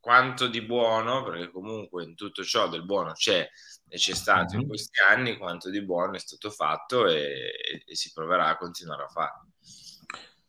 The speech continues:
Speaker 2: Anche perché han parlato tutti, ma nessuno ha chiesto il parere principale, cioè quello dei giocatori.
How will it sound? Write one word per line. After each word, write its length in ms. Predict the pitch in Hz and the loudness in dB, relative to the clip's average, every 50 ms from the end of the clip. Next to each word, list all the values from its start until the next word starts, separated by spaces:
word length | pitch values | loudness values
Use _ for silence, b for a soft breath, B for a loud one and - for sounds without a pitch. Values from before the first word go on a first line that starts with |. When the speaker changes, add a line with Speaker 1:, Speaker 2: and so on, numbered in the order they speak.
| _ _ _ _ - | _ _ _ _ 8
Speaker 2:
Anche 300 | 120 117 104 - - 85 | 10 10 10 10 4 4
perché 800 | - 98 92 87 - 95 85 82 82 - - - - _ _ _ _ | 6 4 4 4 4 4 4 4 4 2 -2 -10 -20 _ _ _ _
han 200 | - - 95 82 | -4 -4 -4 4
parlato 520 | - 113 107 113 110 110 95 - - 104 - | 4 6 6 10 10 10 10 10 6 2 0
tutti, 800 | - 110 95 - - - - 101 95 92 92 - - - _ _ _ _ _ _ _ _ _ _ _ _ _ _ _ _ - | 2 0 0 0 -2 -2 2 2 2 2 2 -2 -8 -16 _ _ _ _ _ _ _ _ _ _ _ _ _ _ _ _ 0
ma 200 | 113 107 104 95 | 4 6 6 6
nessuno 720 | 92 104 98 - - - 113 104 101 92 92 95 - - - | 6 4 2 0 2 4 4 6 6 4 2 0 -4 -8 -12
ha 320 | - - 85 - - - _ _ _ | -4 -4 -4 -4 -4 -10 _ _ _
chiesto 560 | - - 98 87 82 - - - - 92 90 | 2 4 4 4 4 0 -4 -2 0 2 4
il 120 | 87 85 87 | 4 2 4
parere 480 | - 92 87 92 90 87 90 87 82 | 4 6 6 8 6 6 6 4 2
principale, 720 | - 90 87 80 - - 82 - 90 85 80 76 78 78 | 2 0 -2 -2 -2 -4 2 6 6 8 8 6 4 0
cioè 300 | 78 - 82 80 78 - | -2 -2 -2 -2 -2 -4
quello 300 | - - 82 80 80 80 | -4 -2 0 0 0 0
dei 160 | 78 80 78 | 0 0 -2
giocatori. 680 | 76 80 - - 80 - - 76 73 71 - 76 - | -2 -4 -4 -4 -2 0 0 0 0 0 -2 -4 -6